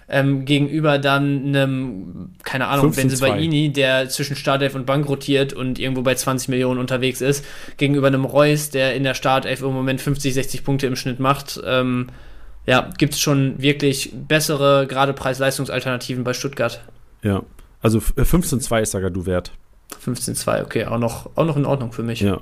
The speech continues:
Speaker 2: völlig in Ordnung. Und man muss auch bedenken, dass Zagadou, ähm, zum Ende der letzten Saison, äh, mal ein fünfhundert K Spieler war. Find ich auch
Speaker 1: Jo.
Speaker 2: immer geil. Find ich immer geil, äh, zu erwähnen, sowas. Dass man theoretisch hätte mit den fünfzehn Mio machen können.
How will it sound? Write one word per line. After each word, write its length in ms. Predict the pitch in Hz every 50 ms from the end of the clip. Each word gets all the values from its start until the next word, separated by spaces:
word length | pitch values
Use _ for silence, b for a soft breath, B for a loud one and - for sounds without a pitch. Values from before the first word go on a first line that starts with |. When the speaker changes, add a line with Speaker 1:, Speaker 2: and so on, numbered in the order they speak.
| - - - -
Speaker 2:
völlig 220 | - 113 104 98
in 60 | 104
Ordnung. 440 | 92 92 90 - - 98 95 92 87 -
Und 140 | - 123 139
man 120 | 156 139 135
muss 140 | 147 139
auch 120 | 131 131 -
bedenken, 360 | - 117 120 127 139 123 110
dass 240 | 113 107 - - -
Zagadou, 800 | 101 98 113 110 113 113 110 104 107 135 151 160 170 185 202 220 b b b b b b b b b b b b b b b b b b - -
ähm, 200 | 110 113 110 110
zum 200 | - - 123 120 -
Ende 240 | - 160 190 185
der 100 | 170 156
letzten 360 | 135 143 151 - - - 131 123
Saison, 640 | 120 113 120 120 123 127 131 139 156 175 180 - - _ _ _ _ _ - - - - - -
äh, 60 | 117 110 - - - - - - _ - - _ -
mal 300 | - 120 117 113 123 139
ein 80 | 143 127
fünfhundert 320 | - - - 131 113 -
K 100 | - 131
Spieler 240 | - - 92 87 87
war. 160 | 87 87 87 - - - - _ _ - _ _ _ - - - - - - _ - -
Find 80 | - -
ich 80 | 113 117
auch 100 | 104 131
Speaker 1:
Jo. 80 | 123
Speaker 2:
immer 80 | 110 101
geil. 280 | 98 92 92 90 90 - - - - - - - - -
Find 160 | - 110 104
ich 60 | - -
immer 180 | 120 110 107
geil, 720 | 104 110 110 110 110 110 110 110 - - 104 107 104 101
äh, 40 | 101
zu 140 | - - 117
erwähnen, 280 | 107 101 110 104 101 98
sowas. 340 | 95 98 90 95 92 - -
Dass 140 | 104 -
man 80 | 113 98
theoretisch 320 | - 107 110 123 117 120
hätte 240 | 113 110 101 - -
mit 100 | 110 107
den 80 | 110 107
fünfzehn 300 | - 123 117 - - 117
Mio 140 | 127 127 107
machen 200 | 98 92 95 87
können. 300 | 95 90 87 90 -